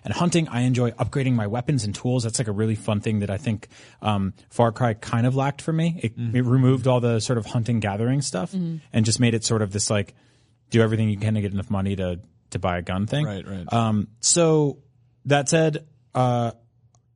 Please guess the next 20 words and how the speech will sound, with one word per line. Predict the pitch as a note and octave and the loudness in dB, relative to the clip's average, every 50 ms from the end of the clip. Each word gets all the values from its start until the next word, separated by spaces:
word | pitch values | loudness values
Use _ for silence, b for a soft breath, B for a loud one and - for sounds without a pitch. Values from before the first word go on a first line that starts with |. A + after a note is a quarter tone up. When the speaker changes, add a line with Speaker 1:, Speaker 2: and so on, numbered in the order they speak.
| _ _ _ _ - | _ _ _ _ 0
Speaker 1:
I | B2+ C3+ | 2 2
don't | C3+ B2 C#3 C3+ C3+ C3 | 4 4 4 4 2 2
really | C3 C3 C3+ B2+ B2+ | 0 0 2 2 4
know | A#2+ A#2+ A#2+ A#2+ A#2+ A#2+ A#2+ A#2+ | 4 4 4 4 4 2 2 0
if | A#2 A2 | 0 -2
this | - B2 A2+ - A#2+ | -2 -2 -2 -2 0
is | G#2+ A2 | -2 -2
a | G#2 | -2
game | A2+ A2 G#2+ | 0 0 -2
that | G#2+ G2+ | -2 -4
will | G2+ G2+ | -6 -8
stick | - - A2+ G#2 | -6 -6 -6 -4
with | - A2 | -4 -2
me | A#2+ A2+ A2 | -2 -2 -2
towards | A2 - - G#2+ G2+ F#2+ | -2 -4 -6 -6 -6 -6
the | G2 G2 | -6 -6
end | F#2+ F#2+ | -6 -6
of | F2+ | -6
the | F#2+ F2+ | -8 -8
year. | F2+ F#2+ G#2+ A#2 | -8 -6 -8 -8